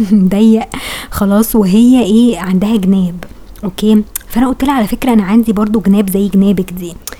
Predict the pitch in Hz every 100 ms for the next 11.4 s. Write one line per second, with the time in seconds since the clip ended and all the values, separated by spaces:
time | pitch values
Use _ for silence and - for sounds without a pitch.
0 | - - - 185 175 196 - 226 226 214
1 | 214 185 190 214 202 180 - 196 175 202
2 | 220 196 196 190 185 190 202 185 180 190
3 | 214 - 185 170 208 - 226 233 - 214
4 | 233 165 175 - - - - - 190 240
5 | 220 214 185 196 202 - 185 170 160 175
6 | 196 214 220 233 254 220 190 - 202 208
7 | 233 214 - 226 214 202 196 214 226 233
8 | 262 240 240 269 262 - - 190 - -
9 | - - - - 202 - 170 170 214 226
10 | 220 202 196 180 190 196 208 226 285 202
11 | 240 240 175 185